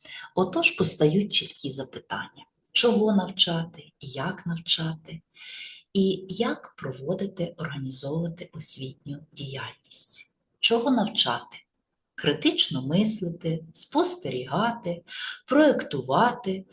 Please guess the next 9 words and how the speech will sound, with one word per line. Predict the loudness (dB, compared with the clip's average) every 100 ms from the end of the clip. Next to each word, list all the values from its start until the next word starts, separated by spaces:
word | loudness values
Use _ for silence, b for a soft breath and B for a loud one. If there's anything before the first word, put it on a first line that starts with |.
| B B B
опрацьовувати | 4 6 4 6 6 6 4 6 6
дані, | 6 6 6 4 0
проводити | -2 0 2 2 4 4
експерименти, | 4 0 2 4 6 6 6 4 2
лабораторні | 2 2 0 2 4 6 4
роботи, | 4 2 4 2 2
створювати | -6 -2 0 2 0 4
інтерактивні | 4 4 2 2 4 6 6
моделі, | 4 4 6 6 0